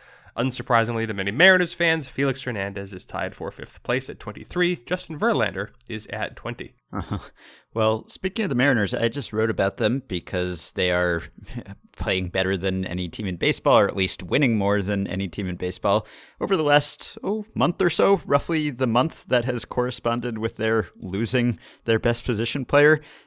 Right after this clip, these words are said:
Speaker 2: they have been the most successful team in baseball. And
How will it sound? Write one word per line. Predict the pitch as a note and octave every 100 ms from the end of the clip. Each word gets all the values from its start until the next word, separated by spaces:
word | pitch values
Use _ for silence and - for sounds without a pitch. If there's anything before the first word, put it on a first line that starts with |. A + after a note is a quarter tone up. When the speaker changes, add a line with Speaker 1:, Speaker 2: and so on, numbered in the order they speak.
| -
Speaker 2:
they | G2+ G2+
have | G#2 F2
been | G#2 G2+ G2 F2+
the | - G2 F#2
most | F2+ G#2
successful | - - G#2+ - G2+
team | - G#2 G2
in | G2 F#2 F2+
baseball. | F#2+ - C3 B2+ - - - -
And | - F2+ F2+ F2 F2 -